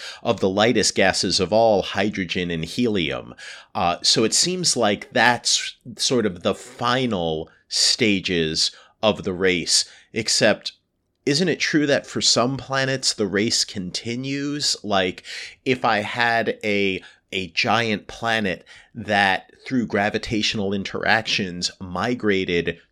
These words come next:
too close to its parent star, um, couldn't that parent star suddenly blow those volatile layers away and just leave an exposed planetary core?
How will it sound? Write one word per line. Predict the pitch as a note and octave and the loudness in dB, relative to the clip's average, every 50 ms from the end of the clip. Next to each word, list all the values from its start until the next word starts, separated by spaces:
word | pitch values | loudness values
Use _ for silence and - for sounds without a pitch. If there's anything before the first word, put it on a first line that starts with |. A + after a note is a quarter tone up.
| _ | _
too | - - - - - - B2+ A#2 | -2 -2 -2 -2 -2 -2 -2 -2
close | A2 - - - C3 B2+ B2+ B2 - - - | -2 -4 -6 -2 0 0 0 2 2 0 0
to | - - - G2+ F#2 | 0 -2 -4 -2 -2
its | E2+ D#2+ - | -2 -4 -4
parent | - - - - A#2 G#2 F#2 E2+ D#2 - - | -6 -8 -6 -2 -2 0 0 0 -2 -2 0
star, | - - - - F#2+ E2 D#2+ D2 C2 B1+ B1+ A#1+ - - - - - - - _ _ | 0 0 0 0 0 0 0 0 0 -2 -4 -6 -8 -12 -16 -16 -16 -18 -20 _ _
um, | - G2 F2+ F2+ F2+ F2 E2+ _ - - _ _ | -8 -8 -6 -6 -8 -10 -14 _ -20 -20 _ _
couldn't | - - - B2+ A2+ A#2 A2+ G#2+ | -16 -12 -10 -10 -8 -8 -6 -4
that | A#2 G#2 G#2+ - | -2 -2 -2 -2
parent | - - - A2+ A2 G#2 F2+ - | -6 -6 -6 -4 -4 -4 -4 -2
star | - - - - - G2 G2+ G#2 G#2 G2+ | -2 -2 -2 0 0 0 2 2 0 0
suddenly | G2+ - - - - A#2 G2+ F#2+ G#2 G2+ F#2+ F#2 F#2 F2 E2+ D#2 - - - - _ - | 0 0 0 2 2 0 0 -2 -2 -4 -4 -4 -4 -4 -6 -6 -8 -12 -20 -20 _ -20
blow | F2+ D#2+ G#2+ G#2 G#2 G#2+ G#2+ G#2+ A2 A2 | -8 -4 0 0 2 2 4 2 2 2
those | G#2 A2 G#2+ G#2+ G#2 G2+ | 2 2 2 2 0 -2
volatile | - F#2+ F2+ F#2+ G2 G#2 G#2 - - G#2+ G2+ G2+ G#2 G#2 G2+ G2 G2 | 0 0 0 0 0 -2 -4 -4 -2 0 2 2 2 2 0 0 0
layers | G2 F#2+ F#2+ F#2+ G2 G2+ G#2 G2 - | 0 2 2 2 2 2 2 2 0
away | G2 F2+ F2+ F#2+ G2 G#2 G#2+ G#2+ G#2 | 0 0 0 2 2 2 2 2 0
and | - - G#2 F#2 F2+ | 0 -2 -4 -4 -2
just | - G2 F#2+ - - - | -2 -2 -2 -2 -4 -4
leave | F2+ F#2 G2 G2+ G2 G2 G2+ G2+ F#2 - - | -6 -6 -6 -6 -4 -2 -2 -2 -4 -4 -6
an | G#2+ F2+ | -4 -4
exposed | E2+ D#2+ - - - - - - F2+ F2+ F#2+ G2 G2+ G2+ - - - | -4 -4 -2 -2 -2 -2 -2 -2 -2 -2 -2 -2 -2 -2 -4 -4 -6
planetary | - - - F2 E2+ F2 F#2 F#2+ - - G2+ G2 F#2+ F2+ E2+ | -8 -10 -8 -6 -6 -6 -6 -6 -6 -4 -4 -4 -4 -4 -6
core? | D2+ - - F#2+ F#2+ G2 G#2 A2+ A#2+ B2 B2+ | -8 -8 -6 -6 -4 -2 -2 -2 -2 -4 -4